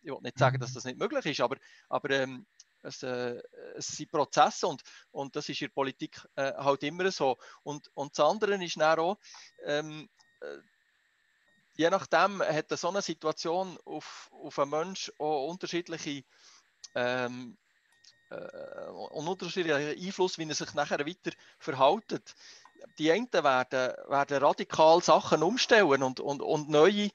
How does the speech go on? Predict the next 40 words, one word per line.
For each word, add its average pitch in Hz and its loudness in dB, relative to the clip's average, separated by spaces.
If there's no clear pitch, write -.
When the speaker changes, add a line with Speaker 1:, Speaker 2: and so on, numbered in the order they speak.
Speaker 1:
neue 170 4
Wege 147 6
gehen. 165 8
Und, 156 0
und 151 0
bei 156 0
den 139 8
anderen, 170 6
die 160 0
werden 147 6
wahrscheinlich 147 0
eher 143 2
in, 147 0
in - -6
Gewohnheiten 165 2
zurückfallen 147 2
von 139 0
vorher. 170 6
Und 135 0
da 143 4
wird 147 2
die - -10
Vielfalt 151 2
auch 143 -8
gross 151 -2
sein. 180 -6
Ich 170 -8
bin 147 -6
selber 180 2
gespannt, 165 -4
was 147 -2
das 147 -4
alles 151 0
bedeutet, 170 -4
ähm, 147 -2
Richtung, 165 -6
ähm, 139 -4
Ökologie 143 -4
oder 131 -2
Richtung 151 -6